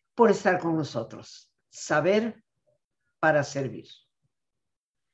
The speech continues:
Y el día de hoy, mis queridos amigos, en cierta forma, en continuación con el programa que tuvimos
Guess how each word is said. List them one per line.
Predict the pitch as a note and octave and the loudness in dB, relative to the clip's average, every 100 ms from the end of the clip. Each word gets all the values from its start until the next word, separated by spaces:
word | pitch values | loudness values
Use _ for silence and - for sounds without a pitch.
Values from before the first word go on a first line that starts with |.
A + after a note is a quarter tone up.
| _ _ _ _ _ _ | _ _ _ _ _ _
Y | F#3+ | 0
el | A3 | 4
día | C#4+ C4+ | 6 8
de | C4 | 8
hoy, | A#3+ | 8
mis | B3 F#3+ | 6 4
queridos | G3 F#3 F#3+ D#3 | 2 4 4 2
amigos, | E3 F#3 F3+ F3 D#3+ - | 0 2 4 4 0 -2
en | C3+ B2 | -10 -8
cierta | D3+ C#3 D3 C#3+ | -4 -2 -2 4
forma, | G3 F3 E3+ | 6 6 2
en | C#3+ | -2
continuación | D3 B2+ C3 C3 B2+ F3 E3+ C#3 | -4 -4 -6 -6 -4 -2 -2 -2
con | C3 A#2+ | -6 -6
el | A2+ | -6
programa | - A#2+ C3 D3+ D3+ B2+ A#2+ _ _ _ _ _ - | -8 -4 0 0 0 -2 -6 _ _ _ _ _ -10
que | C3 | -8
tuvimos | C#3 C#3 D#3 D3 B2+ - - | -4 -2 -2 -2 -6 -10 -18